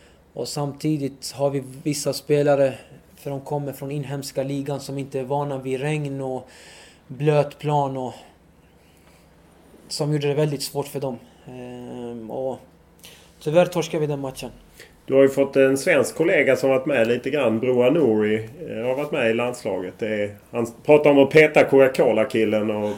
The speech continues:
Speaker 2: på-, menade, menade dig.
Speaker 1: Ja.
Speaker 2: Hur, hur är det liksom att ta med honom där?
Speaker 1: Det är kul. Det var faktiskt jag som pratade med tränaren, eh, just då, eh, om att verkligen ta med honom, att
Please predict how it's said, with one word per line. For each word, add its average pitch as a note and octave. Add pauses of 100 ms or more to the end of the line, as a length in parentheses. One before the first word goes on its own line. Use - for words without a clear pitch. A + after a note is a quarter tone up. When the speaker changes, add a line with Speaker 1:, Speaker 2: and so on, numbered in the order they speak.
Speaker 2:
på-, -
menade, A#2+ (560)
menade B2+
dig. G#2 (100)
Speaker 1:
Ja. C#3+ (340)
Speaker 2:
Hur, C#3
hur D#3+
är D3
det G3
liksom C3+
att - (600)
ta C3
med A#2+
honom B2+
där? E3 (420)
Speaker 1:
Det C#3+
är F3+
kul. F#3+
Det C#3
var E3
faktiskt F#3+
jag F#3
som D#3+
pratade E3+
med D3
tränaren, D#3
eh, B2+
just C#3
då, D3 (240)
eh, B2+
om C#3
att B2+
verkligen C#3
ta C3+
med C#3+
honom, C3
att -